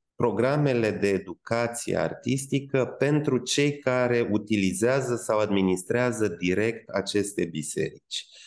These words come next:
Cu toate că facultățile de teologie, după știința mea,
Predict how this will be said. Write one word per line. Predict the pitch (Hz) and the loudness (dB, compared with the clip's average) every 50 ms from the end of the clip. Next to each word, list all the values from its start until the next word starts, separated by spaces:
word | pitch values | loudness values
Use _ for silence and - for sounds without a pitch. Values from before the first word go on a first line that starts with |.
| - _ _ _ _ _ _ | -20 _ _ _ _ _ _
Cu | - 131 | -4 -2
toate | 113 123 135 143 175 185 - 180 151 | 0 0 0 0 0 0 0 0 0
că | - - - 135 127 123 120 113 110 107 98 90 95 95 90 95 95 92 101 104 - _ - 101 95 - | -2 0 2 2 4 4 4 4 4 4 2 2 0 -2 -4 -8 -12 -14 -14 -16 -20 _ -20 -20 -8 -4
facultățile | - 104 101 - 101 95 98 - 117 127 123 - 123 120 110 101 | -2 0 0 2 0 0 2 2 2 2 0 0 0 2 4 4
de | 98 90 90 92 | 2 2 0 -2
teologie, | 90 - 98 92 90 87 90 90 87 85 90 104 120 123 117 95 - | 0 0 2 2 2 2 2 2 0 -2 -2 -2 0 2 2 2 0
după | - - - - 95 | -2 -4 -2 -2 -2
știința | - - - 107 104 104 104 - 101 95 | -2 -2 0 2 2 2 2 0 0 0
mea, | 90 92 95 95 98 98 | 0 2 2 2 2 2